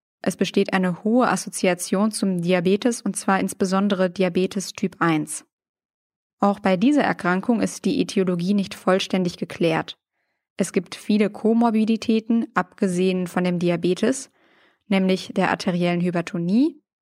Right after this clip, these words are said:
einer chronisch entzündlichen Darmerkrankung sowie zur Psoriasis oder Adipositas. Topisch oder intralesional können Glukokortikosteroide angewandt werden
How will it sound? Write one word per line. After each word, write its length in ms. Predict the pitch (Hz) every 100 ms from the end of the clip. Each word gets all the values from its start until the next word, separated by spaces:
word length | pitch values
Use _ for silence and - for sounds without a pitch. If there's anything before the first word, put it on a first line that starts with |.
| _ _ -
einer 200 | 190 180
chronisch 320 | 208 202 180
entzündlichen 580 | 190 - 208 202 185 175
Darmerkrankung 800 | 180 233 - - 214 208 214 214 - _ _ _ -
sowie 420 | 202 185 196 202
zur 360 | - 196 190
Psoriasis 840 | 190 - 202 180 208 240 190 190 -
oder 140 | 185
Adipositas. 1000 | 175 180 175 202 196 170 165 - - - _ _ _ _ _ _ -
Topisch 400 | 226 262 277 -
oder 260 | 208 185
intralesional 840 | 214 262 247 226 208 214 202 208 214 - _
können 320 | - 196 196 185
Glukokortikosteroide 1200 | 214 240 269 262 247 247 233 - 226 226 226 226
angewandt 500 | 226 226 214 220 226
werden 460 | 220 220 233 233